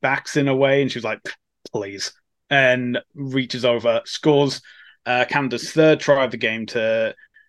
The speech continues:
bring it to twenty-one nil, thanks to Sophie de Goody's, um, third conversion of the game. And that's where the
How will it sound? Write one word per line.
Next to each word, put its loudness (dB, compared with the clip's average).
bring -6
it -8
to -12
twenty-one -2
nil, -2
thanks -10
to -6
Sophie -2
de -14
Goody's, -6
um, -12
third 2
conversion -4
of -12
the -10
game. -4
And -6
that's 0
where 4
the -8